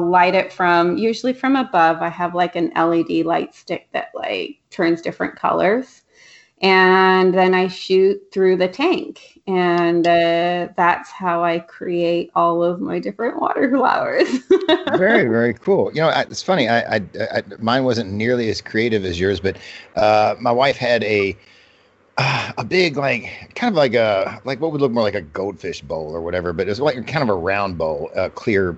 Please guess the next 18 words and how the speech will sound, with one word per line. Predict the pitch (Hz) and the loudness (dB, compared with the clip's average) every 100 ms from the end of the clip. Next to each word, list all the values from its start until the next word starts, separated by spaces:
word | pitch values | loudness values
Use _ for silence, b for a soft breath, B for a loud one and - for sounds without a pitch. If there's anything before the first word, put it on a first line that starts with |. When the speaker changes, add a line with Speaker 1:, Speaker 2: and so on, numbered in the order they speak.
| - | -4
Speaker 2:
glass | 92 82 73 | -2 -2 -4
bowl | - 80 76 | -6 -2 -2
or | |
whatever. | 80 80 85 | -2 -2 -4
And | 82 | -2
she | 147 | -4
filled | 143 135 | 2 2
it | 101 | 2
up | 90 | -2
with | |
water, | 85 98 92 90 - B B B - | 0 2 2 0 -4 B B B -6
and | 107 | -2
she'd | 123 117 | -2 -4
put, | - 135 - | -2 -2 0
like, | 107 | -2
all | 104 110 | 2 2
these, | 101 98 87 | 0 -4 -4
uh, | 90 85 | -2 -2